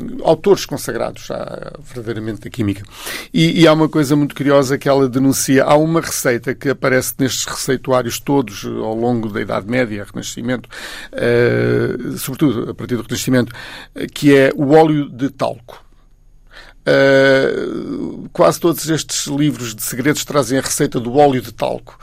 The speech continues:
que era um, um, um produto para a pele. O talco é silicato de magnésio hidratado, quer dizer, é um min-, é um mineral, portanto não se consegue extrair nenhum óleo, eh, daquele, <laughs> daquele, daquele material.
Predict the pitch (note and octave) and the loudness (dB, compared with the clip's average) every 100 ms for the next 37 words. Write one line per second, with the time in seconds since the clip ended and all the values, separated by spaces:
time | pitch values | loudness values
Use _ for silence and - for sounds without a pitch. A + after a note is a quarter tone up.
0 | - - A#3 A3 G#3+ F3+ - C3+ B2+ A#2+ | -12 0 2 2 0 -2 -2 -2 -2 -4
1 | B2 A#2+ A#2 - A2+ C3+ - B2 B2 C3+ | -4 -6 -8 -12 -6 -6 -4 -6 -6 -4
2 | A#2 - - - F3+ F3+ G3 F#3 - F3+ | -4 -6 -10 -4 0 2 4 2 2 -2
3 | E3+ F3 - E3+ E3 F3 E3 D#3 D3 D3+ | 2 2 2 0 0 0 0 -2 -4 -4
4 | - F3 - G#2 A#2+ C#3 C#3+ D#3 C#3+ C#3 | -2 -2 -4 -6 -2 0 0 0 -2 0
5 | C#3+ D3+ F3 C3+ - C3 A#2 C3+ D#3 - | 2 2 4 2 0 -6 -2 0 0 0
6 | D#3 - D#3+ - - D3 D3+ D3 - - | -2 2 0 0 0 4 4 2 -4 -8
7 | D3 D3 C#3 C3+ C3+ C3+ - C#3 C3+ C3+ | 2 4 6 6 6 4 2 0 0 -2
8 | C3 C#3 C3+ C3 C3 C3 - D#3+ - - | -2 0 0 2 2 0 0 -2 -4 -10
9 | - - - - E3 - - - - D3+ | -10 0 0 2 0 -2 -18 -10 -4 2
10 | D#3 D#3 D#3+ E3 | 4 4 6 4